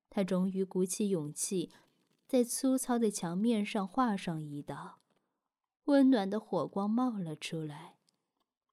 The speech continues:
当他把冻僵的小手放在小小的火光上时，他似乎变成了一根小小的蜡烛，温暖而明亮。他感觉自己真的睡在了一个火炉旁，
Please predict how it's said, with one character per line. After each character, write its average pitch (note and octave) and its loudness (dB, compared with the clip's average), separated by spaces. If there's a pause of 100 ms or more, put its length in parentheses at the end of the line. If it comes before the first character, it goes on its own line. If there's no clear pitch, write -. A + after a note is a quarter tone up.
(120)
当 C#4+ 4
他 C#4+ -2
把 F#3+ 0
冻 B3 2
僵 B3 0
的 B3 2
小 G#3 -2
手 E3+ -2
放 A#3+ 0
在 A3+ -2
小 F#3+ -2
小 A3 -4
的 G3+ -4
火 F#3 -2
光 A3 -4
上 A#3 -2
时， E3 -6 (460)
他 G#3+ -2
似 F#3+ 0
乎 G#3 0
变 G3+ 0
成 F3+ -4
了 F#3 -2
一 G3 -4
根 G3+ -4
小 F3 -4
小 G3 -4
的 - -8
蜡 A3+ -4 (100)
烛， - -12 (880)
温 G3 0
暖 E3 -4 (120)
而 F3 -2
明 D#3 -2
亮。 G#3 -4 (1000)
他 B3 4
感 F#3+ 2
觉 F#3 0
自 G3 0
己 E3 0
真 F#3+ -2
的 F#3+ -2
睡 F#3 2
在 F3+ -2
了 E3+ 0
一 E3+ -2
个 G3 -10
火 D#3+ -6
炉 D#3 -6
旁， D#3+ -8